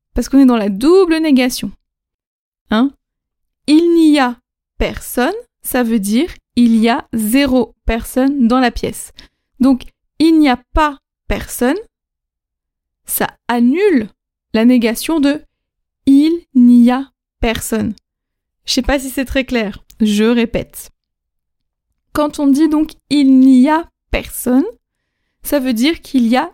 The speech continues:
zéro personne dans la pièce. Mais si on rajoute le pas, ça veut dire qu'on met à la négation une négation. Donc ça annule la négation, hein. Moins plus moins, ça fait plus,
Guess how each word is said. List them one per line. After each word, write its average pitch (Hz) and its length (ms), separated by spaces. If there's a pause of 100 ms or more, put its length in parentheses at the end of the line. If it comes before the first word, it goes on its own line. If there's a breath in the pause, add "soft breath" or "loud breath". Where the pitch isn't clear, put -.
zéro 254 720 (160)
personne 254 560
dans 247 180
la 240 120
pièce. - 500 (760)
Mais 240 140
si - 340
on 302 80
rajoute 269 460
le 214 140
pas, 330 300 (840)
ça - 140
veut 240 120
dire 262 260
qu'on 277 120
met 269 180
à 330 60
la 247 140
négation 254 680
une 349 260
négation. 214 500 (1400)
Donc 285 240
ça 277 300 (100)
annule 277 560
la 233 100
négation, 240 540
hein. 226 100 (100)
Moins 254 520 (240)
plus - 320
moins, 294 360 (300)
ça 262 100
fait 294 140
plus, - 560